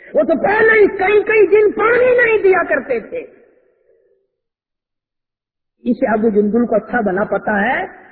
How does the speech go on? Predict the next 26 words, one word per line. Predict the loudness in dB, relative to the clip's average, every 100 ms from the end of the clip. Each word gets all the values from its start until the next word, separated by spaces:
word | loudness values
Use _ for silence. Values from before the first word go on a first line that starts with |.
| _
کہ | -6
اب | -4 -4 -4 -2
تو | 0 2
مجھے | 0 0 2
مکے | 0 -2 -2 0
والے | 0 0 0
ایسی | 2 0 0 2
مار | 4 4 2 0 0
دیں | 0 0 2 2
گے، | 2 0 0 0
ایسی | 0 2 2
مار | 2 0 0 -2 -2
دیں | -2 -2
گے | -2 -2
کہ | -4 -8 -8
حد | -6 -4 -2
ہو | -2
جائے | -2 -2 -4
گی۔ | -6 -10 -14 -18 -20 _ _ _ _ _ _ _ _ _ _ _ _ _ _ _ _ _ _ _ _ _ _ _
اکڑ | -8 -2 0
جانا | 2 0 -2
چاہیے | -2 -2 0 -2
تھا۔ | -4 -8 -12 -20 _ _ _ _ _ _ _
ہاں، | -4 -4
ہاں، | -2 -2 -2 -4 -10 -20 -20 _
میرے | -2 2 4